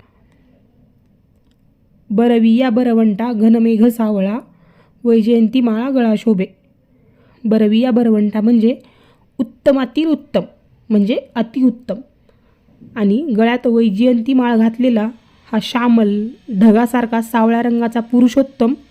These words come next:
खूप शोभून दिसतो. तिसऱ्या चरणात, "मुकुट माथा कोटी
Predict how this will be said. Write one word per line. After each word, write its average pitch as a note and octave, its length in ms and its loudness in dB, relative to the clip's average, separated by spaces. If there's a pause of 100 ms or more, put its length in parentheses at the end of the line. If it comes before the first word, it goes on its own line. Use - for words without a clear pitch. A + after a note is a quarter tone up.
खूप C4 240 0
शोभून G#3 340 0
दिसतो. G3+ 280 -4 (1600)
तिसऱ्या G#3+ 340 -4
चरणात, C4+ 280 -2 (540)
"मुकुट A#3+ 380 0
माथा C4+ 440 -2
कोटी B3+ 560 -4